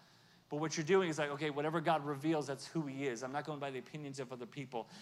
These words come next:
I'm putting a priority on the word of God." And I'm thinking of myself now. I'm changing my mindset as I'm not working for God, I'm working with God.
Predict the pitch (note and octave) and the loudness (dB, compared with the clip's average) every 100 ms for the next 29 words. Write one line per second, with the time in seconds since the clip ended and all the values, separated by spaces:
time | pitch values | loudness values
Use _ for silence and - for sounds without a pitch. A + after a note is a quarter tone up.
0 | - C#3 C#3 D3 A2 - C3+ C3 B2 A#2+ | -6 -4 -2 -4 -2 2 4 4 2 0
1 | A2 G#2+ A2 G#2+ G2+ G2 F2 - - - | -2 -4 -4 -6 -4 -4 -6 -14 -18 -14
2 | - C#3+ C3+ B2+ F#3 F3+ F#3 D#3 C#3 C3 | -2 0 0 0 0 0 0 0 0 0
3 | A#2+ - D#3 C#3 - B2 A#2 - F#3+ F3 | -2 0 2 0 -2 -2 0 0 0 0
4 | D#3 C3+ C3+ D3 D3 B2+ A#2 C3 D3 C#3+ | 0 0 0 -4 -4 -4 -4 -2 0 0
5 | B2 C#3+ D#3 C#3 B2 - D#3 D3 C#3+ B2+ | 0 -2 -2 -4 -8 -6 -2 0 2 0
6 | A#2+ B2 B2+ C3 A#2 G#2 A2+ B2+ - A#2 | 0 -4 -6 -6 -8 -6 -4 -4 -4 -4
7 | G2 | -4